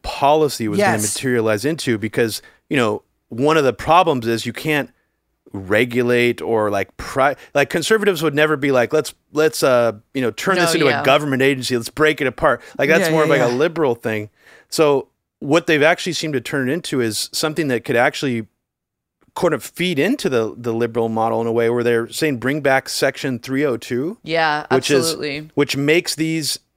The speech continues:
Speaker 1: which makes social media companies more liable for posting certain types of content.
Speaker 2: Oh, Section
Speaker 1: Or
Speaker 2: two thirty. Yeah, yeah, yeah,
Speaker 1: Or
Speaker 2: yeah,
Speaker 1: two thirty,
Speaker 2: yeah.
Speaker 1: yeah, sorry, not
Speaker 3: Yeah.
Speaker 1: three oh two.
Speaker 3: It makes
Speaker 1: Um,
Speaker 3: them publishers, correct?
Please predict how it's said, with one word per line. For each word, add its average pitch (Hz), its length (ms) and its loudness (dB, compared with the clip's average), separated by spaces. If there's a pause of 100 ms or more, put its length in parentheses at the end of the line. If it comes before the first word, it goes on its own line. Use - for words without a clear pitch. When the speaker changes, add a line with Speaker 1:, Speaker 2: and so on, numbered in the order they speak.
(160)
Speaker 1:
which 139 240 -2
makes 170 220 0
social 165 280 0
media 143 320 0
companies 127 640 -6 (300)
more 147 400 2
liable 135 560 2
for 123 160 -4
posting 120 480 -4
certain 113 300 -6
types 120 240 -6
of 101 100 -10
content. 120 560 -8 (120)
Speaker 2:
Oh, 214 160 2
Section 240 380 2
Speaker 1:
Or 214 40 4
Speaker 2:
two 208 140 2
thirty. 175 320 0
Yeah, 160 220 0
yeah, 151 200 0
yeah, 147 220 2
Speaker 1:
Or 143 40 4
Speaker 2:
yeah, 143 120 -2
Speaker 1:
two 196 100 2
thirty, 160 240 4
Speaker 2:
yeah. 113 140 4
Speaker 1:
yeah, 101 40 2
sorry, 101 300 2
not 107 320 -4
Speaker 3:
Yeah. 180 240 0
Speaker 1:
three 202 80 2
oh 151 60 -2
two. - 60 -12 (360)
Speaker 3:
It 247 60 0
makes 254 300 2
Speaker 1:
Um, 269 100 -2
Speaker 3:
them 214 40 -4
publishers, 269 760 -4
correct? 185 500 -4